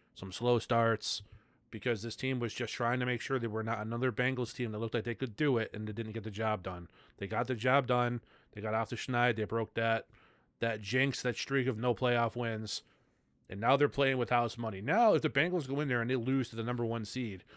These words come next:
no one's gonna say, "Oh, what a wasted year for the Bengals." They'll say, like they did for the, with the Bills for a few years, as they continue to get better before they're where they are now, they would say, "Oh,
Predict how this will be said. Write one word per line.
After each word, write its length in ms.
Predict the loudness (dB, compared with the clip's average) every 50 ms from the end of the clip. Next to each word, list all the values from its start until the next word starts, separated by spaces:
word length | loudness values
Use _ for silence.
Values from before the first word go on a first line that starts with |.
| -12 -4
no 80 | 0 2
one's 180 | 2 2 2 2
gonna 180 | 0 0 0
say, 360 | -2 -2 0 0 0 -2 -2 -6 -12 -20 -20 _ _ _ -4
"Oh, 140 | 0 2
what 140 | 6 6 6
a 20 | 6
wasted 320 | 6 6 4 2 0 2
year 160 | 2 2 2
for 80 | 2 0
the 80 | -2
Bengals." 400 | -2 -2 -2 -2 -4 -6 -8 -6
They'll 160 | -2 -2 -2 0
say, 380 | 0 0 0 0 0 -2 -4 -6 _ _ _ _ _ _ _ 0
like 120 | 0 2
they 60 | 4
did 160 | 4 2 2
for 80 | 2 0
the, 80 | -2 -2
with 100 | -4 -4
the 60 | 0
Bills 280 | 4 6 6 6 4
for 140 | 4 2 0
a 60 | 0
few 160 | 0 -2 -2 0
years, 280 | 0 2 2 2 0
as 80 | 0 -4
they 100 | -4 -4
continue 340 | -4 -4 -2 -2 0 0 0
to 80 | 0
get 160 | -2 -2 0
better 220 | 0 2 2 4 2
before 260 | 2 2 0 0 0
they're 100 | 2 0
where 120 | 0 0
they 120 | 0 0 0
are 140 | 0 0 0
now, 400 | 2 4 4 4 4 4 2 -2 -6 -16 -20 -10 -4
they 80 | -2
would 160 | 0 0 0 -2
say, 200 | -2 -4 -4 0
"Oh, 260 | 4 4 4 4 2